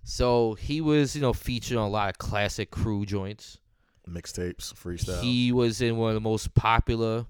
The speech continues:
Speaker 1: one of the best hip hop beefs of all time with L L Cool J, one of the best battle tracks of all time, second round knockout.
Speaker 2: Top five, my top five.
Speaker 1: So they, like, like Notch was saying, highly anticipated.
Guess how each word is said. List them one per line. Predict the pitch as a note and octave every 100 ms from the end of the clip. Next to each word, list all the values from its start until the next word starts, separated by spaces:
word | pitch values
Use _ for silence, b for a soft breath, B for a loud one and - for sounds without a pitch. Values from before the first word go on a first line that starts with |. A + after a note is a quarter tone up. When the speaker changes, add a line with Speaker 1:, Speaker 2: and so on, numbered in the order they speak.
| _ -
Speaker 1:
one | G2 G2
of |
the | F2+ - _
best | A#2+ A2+ - -
hip | A#2+ -
hop | G#2 G#2
beefs | - G#2 G#2
of | G2+ F#2
all | F2+
time | F#2 F#2 F2 G#2+ A#2+
with | F2+ -
L | F2+
L | F2
Cool | - G2
J, | F#2 F#2+
one | G#2 F#2
of | F2
the | -
best | G2+ G2 -
battle | G#2 F#2+ F#2+
tracks | G2 F#2+
of | -
all | F#2+
time, | G2+ F#2+ G2
second | - G2 F#2
round | F2+ F2
knockout. | F2 E2+ E2+ F#2+ -
Speaker 2:
Top | F#2 D#2
five, | - D#2+ D2 - - D2+
my | D#2
top | - D2 -
five. | D#2
Speaker 1:
So | D#2 B2 G#2+ G#2 F#2+ - _ - B1
they, | - G#2
like, | A2 - G#2+ G2+ G2
like | G2 F#2
Notch | G2+ A2+ -
was | A#2
saying, | A#2+ A2 G#2 G2 - - _ -
highly | A2+ G#2+ G2+
anticipated. | F#2+ - - F2 F2+ E2+ D#2+